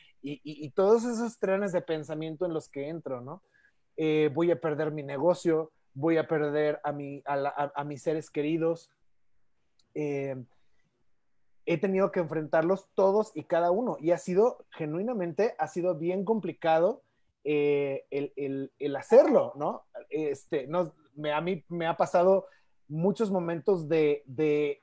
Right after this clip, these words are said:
romper en llanto durante la pandemia,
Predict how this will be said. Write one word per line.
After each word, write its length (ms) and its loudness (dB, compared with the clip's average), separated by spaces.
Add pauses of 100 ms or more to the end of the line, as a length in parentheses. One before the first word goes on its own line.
(120)
romper 500 -2
en 240 -2
llanto 560 2
durante 420 -4
la 140 -2
pandemia, 640 -4